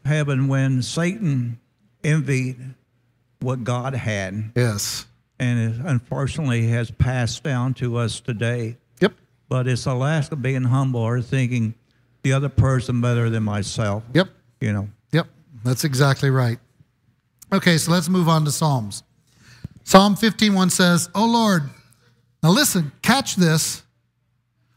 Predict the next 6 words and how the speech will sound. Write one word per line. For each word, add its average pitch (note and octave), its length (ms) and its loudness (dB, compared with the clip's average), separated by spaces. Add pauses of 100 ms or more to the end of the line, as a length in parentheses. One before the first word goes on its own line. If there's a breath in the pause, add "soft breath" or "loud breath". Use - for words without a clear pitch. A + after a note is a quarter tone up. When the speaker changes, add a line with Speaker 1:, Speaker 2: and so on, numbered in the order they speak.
(280)
Speaker 2:
"who E4+ 300 4
can D4+ 220 0
abide G3+ 840 2 (500)
in A3+ 160 6
your B3+ 140 2
tent? C4+ 580 -2